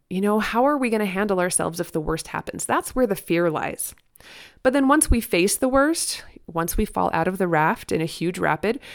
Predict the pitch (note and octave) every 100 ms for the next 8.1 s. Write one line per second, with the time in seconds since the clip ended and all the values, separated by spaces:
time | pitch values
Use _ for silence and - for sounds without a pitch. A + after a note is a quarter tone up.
0 | - - _ A#3+ A#3+ B3+ C4+ C4 C4 A3
1 | A3+ A#3 G3 F#3+ F#3 F3 E3+ - - -
2 | - - - - G#3+ F#3 F#3+ G3 G#3+ A#3
3 | - - G3 A3+ - - F#3 F3+ A#3 -
4 | - - F3+ - - - A3 G3+ B3 F#4+
5 | A#3 - - D#3 - - - - - _
6 | - - - - _ _ G#3 A#3+ C#4 D#4
7 | A#3 A3+ A3+ A3+ G#3+ G#3+ A#3 C#4+ E3+ -